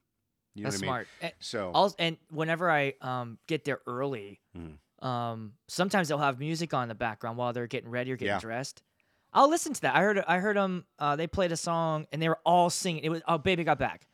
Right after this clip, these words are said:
Speaker 2: They just were up in the room going
Speaker 1: Yeah.
Speaker 2: crazy.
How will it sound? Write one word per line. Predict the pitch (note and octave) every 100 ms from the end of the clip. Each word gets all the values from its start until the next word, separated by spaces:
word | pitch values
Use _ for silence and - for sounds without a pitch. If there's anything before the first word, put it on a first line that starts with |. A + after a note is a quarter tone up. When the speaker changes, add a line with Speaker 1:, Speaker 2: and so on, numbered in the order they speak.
| _ _ _ _ _ -
Speaker 2:
They | E3+
just | E3 F#3+ F3+ -
were | D#3+ -
up | F3 F3+
in | F3+
the | D#3+
room | E3
going | D3 D3+ C#3+
Speaker 1:
Yeah. | -
Speaker 2:
crazy. | - F3+ F#3+ G#3+ - A#2+ G2